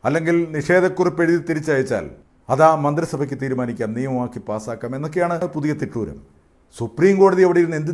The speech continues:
തീരുമാനമെടുത്താലും അത് നടപ്പാക്കുകയല്ലല്ലോ രാജ്യത്തിൻ്റെ നീതി. ഭരണഘടനാ ബെഞ്ച് അവർ നിർദ്ദേശിക്കട്ടെ. തീരുമാനമെടുക്കേണ്ടത് പാർലമെൻറ്റോ സംസ്ഥാനങ്ങളിൽ നിയമസഭയോ ആണ്. അവർക്ക് നിർദ്ദേശിക്കാം. ഇത്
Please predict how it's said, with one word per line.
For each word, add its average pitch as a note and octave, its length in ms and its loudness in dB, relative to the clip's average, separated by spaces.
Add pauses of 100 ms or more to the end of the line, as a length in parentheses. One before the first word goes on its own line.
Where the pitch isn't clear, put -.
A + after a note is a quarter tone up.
തീരുമാനമെടുത്താലും D3+ 720 0 (640)
അത് C3 140 -2 (100)
നടപ്പാക്കുകയല്ലല്ലോ F3 920 2 (520)
രാജ്യത്തിൻ്റെ C3+ 520 0
നീതി. F#2+ 220 -10 (680)
ഭരണഘടനാ F3 520 4 (520)
ബെഞ്ച് D#3 300 2 (840)
അവർ D#3+ 240 2
നിർദ്ദേശിക്കട്ടെ. E3+ 600 6 (520)
തീരുമാനമെടുക്കേണ്ടത് C#3 1000 -2 (920)
പാർലമെൻറ്റോ C#3 520 2 (580)
സംസ്ഥാനങ്ങളിൽ C3+ 560 -4
നിയമസഭയോ B2+ 540 -6
ആണ്. - 100 -20 (640)
അവർക്ക് F3+ 280 4
നിർദ്ദേശിക്കാം. D#3+ 540 4 (440)
ഇത് A2+ 80 -12